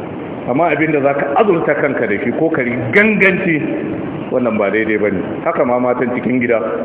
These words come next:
Lokacin da aka zo aka yi abinci, musamman a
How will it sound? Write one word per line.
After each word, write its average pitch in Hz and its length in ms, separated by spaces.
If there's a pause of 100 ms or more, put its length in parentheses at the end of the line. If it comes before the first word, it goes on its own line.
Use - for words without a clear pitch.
(760)
Lokacin 175 340
da 160 100
aka 160 160
zo 151 140
aka 151 260
yi 131 160
abinci, 127 580 (260)
musamman 165 460
a 123 40